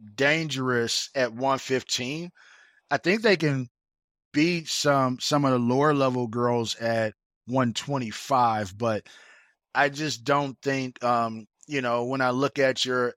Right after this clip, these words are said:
Andrades, I look at Lauren Murphy, uh, even Chookagian, some of these girls, I just don't see them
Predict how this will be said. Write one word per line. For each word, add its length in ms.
Andrades, 1120
I 60
look 300
at 140
Lauren 380
Murphy, 720
uh, 400
even 300
Chookagian, 920
some 260
of 60
these 200
girls, 440
I 100
just 300
don't 260
see 300
them 640